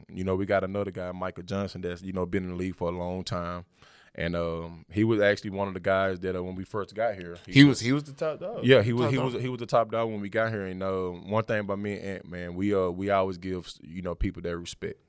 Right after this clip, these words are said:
Speaker 2: Definitely.
Speaker 1: You know, and, uh, he was a guy that, you know, we, we dealt with, you know, majority of the time we was, uh, close with, and still we close with today. I think, uh, our relationship with him got even stronger, especially with this season coming back. 'Cause he even, it's funny 'cause he even wanted to come back to be here with us.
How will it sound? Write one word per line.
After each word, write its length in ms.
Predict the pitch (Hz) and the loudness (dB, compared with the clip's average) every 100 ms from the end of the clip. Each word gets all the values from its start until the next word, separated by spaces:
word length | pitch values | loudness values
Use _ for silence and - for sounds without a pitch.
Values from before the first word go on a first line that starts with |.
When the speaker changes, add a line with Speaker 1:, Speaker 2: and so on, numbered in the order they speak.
| - | 2
Speaker 2:
Definitely. 220 | 95 92 | 2 4
Speaker 1:
You 40 | 92 | 2
know, 260 | 92 90 | 2 0
and, 240 | - 87 90 | -4 -6 -4
uh, 320 | 87 85 85 - _ - _ | -2 -4 -6 -14 _ -20 _
he 100 | 107 | 4
was 160 | 104 98 | 6 4
a 60 | |
guy 240 | 92 98 95 | 6 6 6
that, 340 | 95 92 - _ _ _ - | 2 -2 -4 _ _ _ -6
you 120 | 90 | 0
know, 160 | 92 90 | 2 2
we, 240 | 95 95 | 0 -2
we 180 | 90 95 | -2 -2
dealt 300 | 90 101 95 | 4 4 4
with, 220 | 92 98 - _ - | 0 -4 -6 _ -8
you 120 | 90 | -2
know, 240 | 98 92 | 0 2
majority 400 | 90 90 95 95 | 0 -4 2 2
of 60 | 92 | 2
the 60 | 90 | -2
time 360 | 92 90 90 | -4 -4 -4
we 80 | 90 | -6
was, 160 | 87 80 | -8 -6
uh, 160 | 85 85 | -4 -2
close 280 | - 87 - | -2 -2 -4
with, 100 | 87 | -8
and 60 | |
still 180 | - 87 | -6 -6
we 100 | 90 | -6
close 280 | - 95 85 | -2 -2 -2
with 100 | 90 | -8
today. 340 | 90 87 85 92 | -8 -6 -8 -8
I 120 | - 87 | -6 -6
think, 240 | 90 85 | -6 -6
uh, 240 | 87 85 85 85 | -6 -6 -8 -6
our 160 | 87 87 | -4 -2
relationship 340 | 90 90 95 | -2 -4 -6
with 100 | 87 | -8
him 180 | 95 90 | -10 -8
got 180 | 87 85 | -8 -10
even 240 | 87 87 85 _ | -12 -16 -20 _
stronger, 500 | - 92 92 90 90 | -8 -2 -2 -2 -4
especially 460 | - - 101 - | -4 0 0 0
with 180 | 92 92 | -6 -6
this 180 | 95 95 | -8 -8
season 320 | - 85 87 | -8 -12 -12
coming 240 | - 90 85 | -12 -14 -8
back. 180 | 90 - | -8 -6
'Cause 220 | 87 - - - - | -10 -12 -20 -10 2
he 80 | 127 147 139 | 4 6 4
even, 140 | 117 107 | 0 -4
it's 140 | 107 | -6
funny 200 | - 127 | -2 -2
'cause 140 | 110 95 | -2 -2
he 80 | |
even 340 | 127 127 110 104 | 0 0 -4 -4
wanted 140 | 101 | -6
to 60 | - | -6
come 200 | 110 95 | -8 -2
back 240 | 98 90 | 0 -2
to 60 | 87 | -8
be 160 | 101 | -10
here 180 | 92 92 | -8 -10
with 100 | 85 | -8
us. 280 | 90 85 - | -10 -10 -14